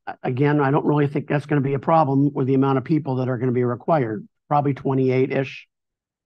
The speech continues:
uh, to do that. Uh, but, uh, if, if something does happen where we're not gonna get that, uh, that participation,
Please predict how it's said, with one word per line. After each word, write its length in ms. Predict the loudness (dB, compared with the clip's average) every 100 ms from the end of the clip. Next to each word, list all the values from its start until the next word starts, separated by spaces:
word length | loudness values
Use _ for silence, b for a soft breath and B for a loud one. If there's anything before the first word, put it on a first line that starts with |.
| -4
uh, 180 | -2 -2
to 140 | -2
do 220 | 2 4
that. 320 | 4 2 -2 -10 _ _ _ _ _ -4
Uh, 420 | 0 2 2 0 -4 -2
but, 280 | 2 2 -2 -6
uh, 380 | -2 0 2 -2 -6 _ -6
if, 200 | -6 -6 _ _ -10
if 160 | -10 -2
something 340 | -2 2 2
does 240 | 6 6 6
happen 380 | 2 2 0
where 140 | 2 2
we're 100 | 2
not 280 | 2 2 0
gonna 140 | -2
get 260 | -2 -4 -2
that, 300 | -2 -2 -4 -10 _ _ _ _ -4
uh, 460 | -2 -2 -4 -6 -10 -6
that 220 | -4 -2
participation, 1000 | -4 -4 -6 -6 -4 -2 -2 -6 -8